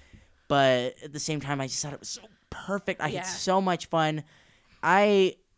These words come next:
Speaker 2: That
Speaker 1: I
Speaker 2: hero
Speaker 1: have
Speaker 2: deck's a little
Speaker 1: It
Speaker 2: spooky
Speaker 1: is. It's
Speaker 2: because
Speaker 1: a little
Speaker 2: he seems to pull
Speaker 1: spooky.
Speaker 2: out the cards, and I'm not kidding. He shuffles them, puts them on the table, pulls out a card, and it seems like it always matches
Speaker 1: Mm-hmm.
Speaker 2: what's going on.
Speaker 1: Yeah.
Speaker 2: It's weird.
Speaker 1: It was, it was weird.
Speaker 2: I mean, I know there's, it's just coincidence, but it is weird, let me tell you.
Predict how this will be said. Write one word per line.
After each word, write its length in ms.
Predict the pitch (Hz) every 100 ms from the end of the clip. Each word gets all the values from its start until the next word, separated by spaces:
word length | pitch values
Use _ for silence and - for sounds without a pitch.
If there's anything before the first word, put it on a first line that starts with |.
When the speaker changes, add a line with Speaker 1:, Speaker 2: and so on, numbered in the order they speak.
| _ _ _ -
Speaker 2:
That 120 | 247
Speaker 1:
I 100 | 208
Speaker 2:
hero 260 | 240 269 302
Speaker 1:
have 100 | 339
Speaker 2:
deck's 240 | 196 190 196
a 40 |
little 180 | 185 311
Speaker 1:
It 40 |
Speaker 2:
spooky 520 | - - - 170 302 190
Speaker 1:
is. 60 |
It's 80 | 170
Speaker 2:
because 160 | 240 226
Speaker 1:
a 40 |
little 120 | -
Speaker 2:
he 80 | 311
seems 280 | 392 370 226
to 80 | 294
pull 140 | 240
Speaker 1:
spooky. 100 | 302 311
Speaker 2:
out 80 |
the 60 | 233
cards, 320 | 240 233 247 - - - _
and 160 | 226 247
I'm 120 | 330
not 160 | 349 311
kidding. 360 | 294 233 147 160
He 180 | - 330
shuffles 420 | 359 330 285 240
them, 160 | 214 202
puts 160 | 269 262
them 140 | 302
on 80 | 262
the 60 | 233
table, 300 | 233 202 208 - _
pulls 260 | - 320 330
out 140 | 294
a 40 | 247
card, 380 | 226 226 285 -
and 100 | 269
it 140 | 254
seems 200 | - 320
like 160 | 330 349
it 80 | -
always 300 | 233 254 320
matches 320 | 262 269 262 -
Speaker 1:
Mm-hmm. 80 | 180
Speaker 2:
what's 140 | 196
going 240 | 247 254 277
on. 420 | 330 359 339 240
Speaker 1:
Yeah. 260 | 147 131 113 -
Speaker 2:
It's 140 | 190
weird. 500 | 185 285 285 247 202
Speaker 1:
It 60 | 156
was, 280 | 160 - -
it 80 | 156
was 160 | 156
weird. 360 | 139 139 120 113
Speaker 2:
I 60 | 220
mean, 120 | 254
I 80 | 247
know 180 | 254 277
there's, 320 | 285 247 220 -
it's 260 | 208 196
just 220 | - 214
coincidence, 540 | - 190 185 185 175 170
but 140 | 113
it 60 | 190
is 140 | 226
weird, 640 | 175 170 185 175 160 165 226
let 100 | 190
me 80 |
tell 220 | 185 165
you. 120 | 151